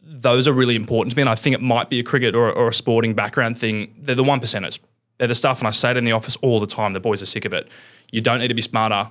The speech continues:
You don't need to be better looking. You don't need to be better at your job. You just need to do 'em.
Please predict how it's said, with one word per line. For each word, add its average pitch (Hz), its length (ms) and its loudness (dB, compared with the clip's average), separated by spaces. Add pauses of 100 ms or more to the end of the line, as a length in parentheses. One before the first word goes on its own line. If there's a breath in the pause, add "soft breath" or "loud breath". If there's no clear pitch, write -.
You 110 120 -2
don't 110 240 0
need 113 100 0
to 113 60 -2
be 107 80 -2
better 107 200 0
looking. 101 440 -2 (120 loud breath)
You 113 120 -4
don't 110 200 0
need 110 120 -2
to 107 60 -6
be 107 100 -6
better 104 240 -2
at - 80 -10
your 101 80 -12
job. 98 320 -2 (180)
You 104 140 -4
just - 280 -2
need 101 140 -6
to 101 60 -10
do 95 200 -14
'em. 95 120 -16